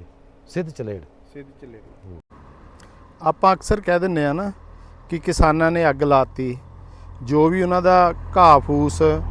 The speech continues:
Speaker 2: ਖੇਤਾਂ ਵਿੱਚੋਂ ਬਚਦਾ, ਉਹਨਾਂ ਨੂੰ ਅੱਗ ਲਾਉਣੀ ਉਹਨਾਂ ਦੀ ਮਜਬੂਰੀ ਵੀ ਹੁੰਦੀ ਆ,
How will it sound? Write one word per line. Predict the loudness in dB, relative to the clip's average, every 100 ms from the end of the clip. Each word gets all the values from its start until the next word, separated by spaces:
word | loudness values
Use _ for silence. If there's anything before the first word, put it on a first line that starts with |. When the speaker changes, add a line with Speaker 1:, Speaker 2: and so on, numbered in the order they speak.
| -6 -6 -2
Speaker 2:
ਖੇਤਾਂ | 0 2 2
ਵਿੱਚੋਂ | 2 0 0
ਬਚਦਾ, | 2 0 0 -2 -2 -6 -10 -10 -8 -10 -10 -10 -4
ਉਹਨਾਂ | 0 0
ਨੂੰ | 2 0
ਅੱਗ | 0
ਲਾਉਣੀ | -2 0 -2
ਉਹਨਾਂ | -2
ਦੀ | -2
ਮਜਬੂਰੀ | -4 -4 -2 -2 0
ਵੀ | -2
ਹੁੰਦੀ | -4 -4 -4
ਆ, | -4